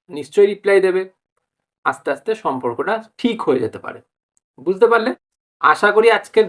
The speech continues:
ভিডিওটা তোমরা বুঝলে। যদি তোমরা ভিডিওটা বুঝে থাকো, ভিডিওটাকে লাইক করো, আর প্লিজ চ্যানেলটা সাবস্ক্রাইব করে দাও।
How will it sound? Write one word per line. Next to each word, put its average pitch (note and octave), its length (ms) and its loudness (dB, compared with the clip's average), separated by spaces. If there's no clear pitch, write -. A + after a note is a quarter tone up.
ভিডিওটা G3 380 2
তোমরা G#3 180 -2
বুঝলে। F3+ 340 -2
যদি D#3+ 240 0
তোমরা G#3 200 2
ভিডিওটা F3+ 300 2
বুঝে F#3 300 2
থাকো, G#3 220 2
ভিডিওটাকে F3 440 -2
লাইক F3 200 0
করো, G#3 180 4
আর C#3+ 60 2
প্লিজ B3 200 -2
চ্যানেলটা F3 380 -2
সাবস্ক্রাইব G3 460 2
করে B2+ 180 0
দাও। F#2+ 100 -18